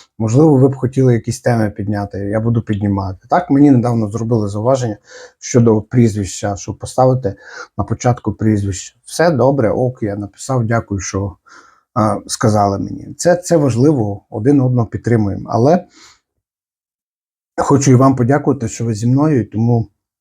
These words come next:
гарної вам п'ятниці і приємних вам вихідних. А завтра буде в доступі вечір відео, або вечір, або в обід буде відео в доступі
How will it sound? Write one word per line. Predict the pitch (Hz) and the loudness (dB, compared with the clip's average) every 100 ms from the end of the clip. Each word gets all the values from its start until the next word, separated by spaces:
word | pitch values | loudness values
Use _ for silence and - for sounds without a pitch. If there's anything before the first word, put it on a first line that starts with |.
| _ _ _ _ _ _ _ _ _ _ - | _ _ _ _ _ _ _ _ _ _ -2
гарної | 123 156 127 117 | 2 4 4 4
вам | 113 110 | 2 0
п'ятниці | 147 156 147 120 - 113 110 110 - 120 | 0 -2 0 -4 -2 -2 0 -2 -2 2
і | 131 127 | 2 2
приємних | - 113 120 123 117 110 - - _ _ _ _ _ _ _ _ | 0 0 4 4 4 2 -2 -14 _ _ _ _ _ _ _ _
вам | 104 110 107 | -2 2 2
вихідних. | 110 - 110 139 175 - _ _ - - _ _ _ _ | 2 2 2 4 2 -4 _ _ -20 -20 _ _ _ _
А | 110 113 110 | 0 2 2
завтра | 127 151 123 | 2 2 2
буде | 113 120 120 | 2 2 2
в | |
доступі | 104 123 120 123 - 110 | 2 0 0 -4 -6 -4
вечір | 120 117 - 101 - - - - - _ _ _ _ _ _ 110 | -2 -2 -6 -14 -16 -20 -18 -20 -20 _ _ _ _ _ _ 2
відео, | 123 135 131 127 120 - _ _ _ _ | 4 6 6 4 0 -6 _ _ _ _
або | 117 120 120 | -4 0 2
вечір, | 156 165 120 | 2 2 0
або | 110 110 | -2 -2
в | 113 | 0
обід | 120 135 151 | 0 0 -2
буде | 127 123 120 | 0 0 2
відео | 127 123 117 | 2 2 2
в | 117 | 0
доступі | 113 123 - 127 117 | 0 -2 -4 -4 -2